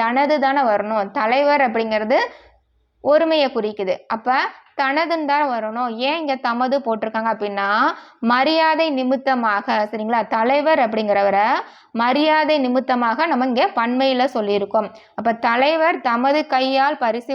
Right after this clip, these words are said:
வழங்கினார் அப்படிங்கிறதா வந்து சரி. அடுத்து பாருங்க, மாணவன் தனது கையால் பெற்றுக்கொண்டான். மாணவன் அப்படிங்கிறது நம்ம மரியாதை நிமித்தமா சொல்ல தேவையில்லை,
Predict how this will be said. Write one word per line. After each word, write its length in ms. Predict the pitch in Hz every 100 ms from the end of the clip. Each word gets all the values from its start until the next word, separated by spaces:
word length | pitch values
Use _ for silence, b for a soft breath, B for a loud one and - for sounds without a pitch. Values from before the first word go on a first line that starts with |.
| 233
வழங்கினார் 540 | 202 208 214 226 233
அப்படிங்கிறதா 480 | 202 214 208 202 214 240
வந்து 160 | 202 254 285
சரி. 280 | 208 196 247 339 B B B
அடுத்து 220 | 247 254 294 262
பாருங்க, 280 | 220 208 247 294 233
மாணவன் 560 | 240 277 302 285 320 320
தனது 320 | 233 233 254 285 262
கையால் 500 | 240 269 277 285 302
பெற்றுக்கொண்டான். 800 | 240 - 247 247 208 202 208 214 214 B B 240
மாணவன் 520 | 277 294 320 311 330 277
அப்படிங்கிறது 480 | 233 247 233 226 330 262
நம்ம 140 | 277 262
மரியாதை 360 | 240 262 269 277 247
நிமித்தமா 400 | 262 254 233 294 240
சொல்ல 160 | 226 240 214
தேவையில்லை, 520 | 214 220 208 196